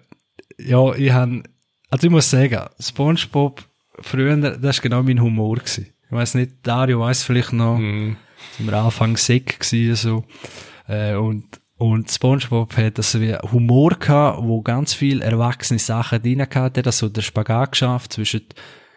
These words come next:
Speaker 1: Kleinkindhumor und auch Sachen, wo, wo nur Erwachsene verstehen.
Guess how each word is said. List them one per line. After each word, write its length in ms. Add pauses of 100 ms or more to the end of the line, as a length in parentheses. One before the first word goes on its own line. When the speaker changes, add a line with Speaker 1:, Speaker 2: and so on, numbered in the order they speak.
(160)
Speaker 1:
Kleinkindhumor 1040
und 440 (140)
auch 160
Sachen, 440
wo, 420 (400)
wo 80
nur 160
Erwachsene 480
verstehen. 720